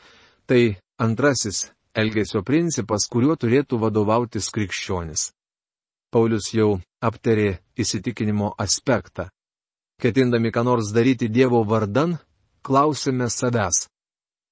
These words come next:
ar tai teisinga? Ar galiu to imtis nekantraudamas,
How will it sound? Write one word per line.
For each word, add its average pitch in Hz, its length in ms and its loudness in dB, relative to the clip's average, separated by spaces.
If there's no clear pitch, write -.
ar 107 140 0
tai 98 220 -2
teisinga? 101 640 -6
Ar 139 240 4
galiu 131 380 6
to 127 320 2
imtis 151 580 0
nekantraudamas, 123 1200 0